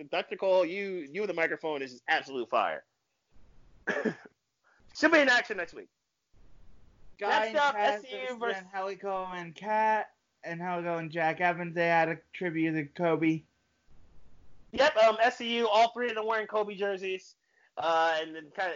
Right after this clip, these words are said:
Speaker 1: and it was clear that Scorpio Sky was absolutely shook, as a whole lot of the world was, so we understood why. Uh, was shook with, uh, with Kobe's passing. So the three, the three of the, the SoCal natives showed some love to the le-, the N B A legend,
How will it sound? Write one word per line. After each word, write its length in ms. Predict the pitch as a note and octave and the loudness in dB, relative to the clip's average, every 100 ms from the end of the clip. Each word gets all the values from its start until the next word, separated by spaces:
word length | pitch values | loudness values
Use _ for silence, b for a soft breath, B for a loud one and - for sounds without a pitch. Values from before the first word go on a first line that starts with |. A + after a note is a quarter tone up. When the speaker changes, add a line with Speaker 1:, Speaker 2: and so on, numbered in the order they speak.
| D3 | -8
Speaker 1:
and 220 | D#3+ D#3 | -14 -10
it 80 | E3 | -6
was 100 | G3 | -6
clear 220 | - A3 | 0 2
that 100 | G#3+ | 2
Scorpio 260 | - G#3 F#3+ | 2 0 -2
Sky 320 | F3+ F#3 F3+ | -2 0 2
was 120 | E3 | 2
absolutely 720 | E3 D#3 D#3 E3+ D#3 D#3 D3 D3 - | -2 -6 -6 -6 -4 -6 -6 -10 -16
shook, 360 | - F3 E3+ - | -2 2 2 2
as 260 | D#3+ D#3 D3 _ - | 4 4 2 _ -6
a 40 | E3+ | 4
whole 100 | F#3 | 6
lot 120 | E3 | 6
of 60 | |
the 60 | D3 | 4
world 220 | C#3+ D3 | 0 0
was, 160 | C3 A#2+ | 0 -4
so 80 | D3 | -4
we 60 | |
understood 360 | D3 B2+ - C#3 | -6 -6 -8 -4
why. 280 | C#3 C#3 B2 - _ _ _ _ | -2 0 -2 -6 _ _ _ _
Uh, 200 | D#3 E3+ E3+ | 2 4 4
was 140 | F3 | 0
shook 360 | - G3+ F#3+ F3 _ _ _ - | -6 -2 0 -2 _ _ _ -6
with, 160 | E3 | -4
uh, 100 | E3+ | -2
with 100 | E3 | -4
Kobe's 300 | E3 F3 D#3+ | -2 -4 -4
passing. 600 | - G#3+ G#3 G3 G3+ G3 G3 _ _ _ | -4 2 2 2 -4 -6 -8 _ _ _
So 180 | F#3+ F#3 | -2 -2
the 60 | |
three, 260 | F3+ G#3 G#3+ | -2 0 0
the 160 | F3 | -2
three 220 | F#3+ A3+ G#3+ | -10 -4 -2
of 60 | |
the, 100 | G#3 | -2
the 360 | G3 G3 G3 F#3 - | -4 -2 -2 -4 -4
SoCal 380 | A3+ G#3+ G#3 G3 | -2 2 2 2
natives 520 | G3+ F#3+ F#3+ F#3 - _ _ | 0 -2 -4 -8 -18 _ _
showed 240 | - G#3+ G3 | -2 -2 -2
some 120 | F#3+ | -2
love 380 | F#3+ F#3+ F3+ F3 _ _ _ - | 2 4 4 0 _ _ _ -4
to 80 | |
the 80 | F#3+ | -2
le-, 200 | F#3 G3 | 0 0
the 120 | D#3 | 0
N 80 | F3+ | -2
B 80 | F3+ | 0
A 80 | F3 | 2
legend, 400 | F3 D#3+ E3 | 0 0 -6